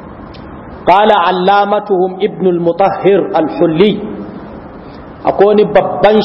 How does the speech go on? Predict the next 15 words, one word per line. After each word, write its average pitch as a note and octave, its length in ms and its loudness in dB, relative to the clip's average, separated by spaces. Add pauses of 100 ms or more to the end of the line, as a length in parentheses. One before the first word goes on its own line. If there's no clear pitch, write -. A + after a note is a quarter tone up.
shaykhin G#3 480 0
su F3 160 -2
masani F#3 540 0 (1000)
na F#3 400 4
aqidan F#3 400 -2
Shi'a, E3 380 -2 (880)
Ibn G3 240 4
al-Mutahhir F3+ 640 2 (160)
al-Hulli, E3+ 480 2 (640)
yace A#3 400 2
mas'alatul G#3+ 960 0
imama, F3+ 520 0 (680)
mas'ala G#3+ 800 0
ta F#3+ 80 -2
shugabanci G3 1120 0